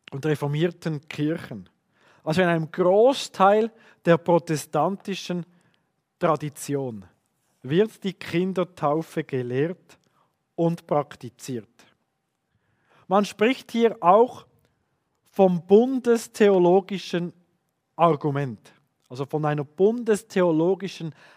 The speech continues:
Argumentation. Dass also Kinder von gläubigen Eltern getauft werden sollen, weil sie durch den Glauben der Eltern zum Bund dazugehören.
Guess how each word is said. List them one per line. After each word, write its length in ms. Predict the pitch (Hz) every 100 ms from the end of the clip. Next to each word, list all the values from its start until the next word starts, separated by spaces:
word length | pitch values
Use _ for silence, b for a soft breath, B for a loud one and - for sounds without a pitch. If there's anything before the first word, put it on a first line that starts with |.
| _
Argumentation. 1200 | 170 208 202 208 180 175 165 151 - 143 117 92 _ _ _ b b b b b b b _ _ _ _
Dass 160 | 202 202
also 260 | 202 196 - _
Kinder 680 | - 208 247 294 254 247 254
von 320 | - 190 170
gläubigen 640 | 185 196 247 233 220 190
Eltern 500 | - 175 220 247 226 196
getauft 580 | 185 - 160 208 240
werden 200 | 208 196
sollen, 360 | 185 196 185 147
weil 280 | 165 196 240
sie 140 | 233
durch 220 | 214 202 -
den 220 | 175 160
Glauben 640 | 165 160 185 226 226 208
der 300 | 185 165 -
Eltern 520 | 160 190 220 - 196 185
zum 420 | - 180 175 156 _ _
Bund 540 | - 226 254 220 - - _ _ _ _ _
dazugehören. 920 | - 165 - 196 202 190 143 98 82